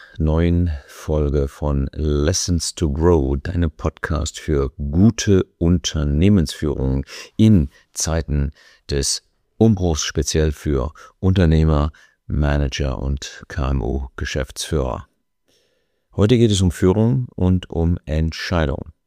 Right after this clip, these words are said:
und um die Frage, warum intelligente Menschen in komplexen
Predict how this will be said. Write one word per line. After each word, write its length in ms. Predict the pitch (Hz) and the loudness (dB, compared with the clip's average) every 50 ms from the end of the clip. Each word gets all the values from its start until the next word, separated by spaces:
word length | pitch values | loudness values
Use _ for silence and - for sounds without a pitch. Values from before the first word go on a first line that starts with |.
| _ | _
und 360 | - 87 92 113 135 - - - | -2 0 0 2 0 -2 -4 -2
um 140 | 92 95 | -2 0
die 100 | 90 87 | 0 0
Frage, 500 | 82 - - 80 78 80 82 95 110 135 - _ | -2 -2 -2 -2 -2 0 0 -2 -2 -4 -6 _
warum 440 | - 80 82 73 73 98 98 95 - _ _ | -6 -4 -4 -2 0 0 0 0 -2 _ _
intelligente 640 | - 85 85 - 104 98 101 117 135 147 - 131 | -4 -4 -2 0 0 0 2 0 0 0 0 0
Menschen 540 | 117 104 85 82 - - - 76 85 101 - _ _ _ _ - | 0 0 0 -2 -4 -4 -6 -4 -4 -6 -8 _ _ _ _ -2
in 240 | 87 87 87 87 - _ _ _ _ _ _ | 0 0 0 0 -2 _ _ _ _ _ _
komplexen 880 | - - 92 82 - - - - 95 101 - - - - 104 101 98 95 | -8 -4 -4 -4 -4 -4 -2 -2 -2 0 -2 -4 -4 0 0 0 0 -2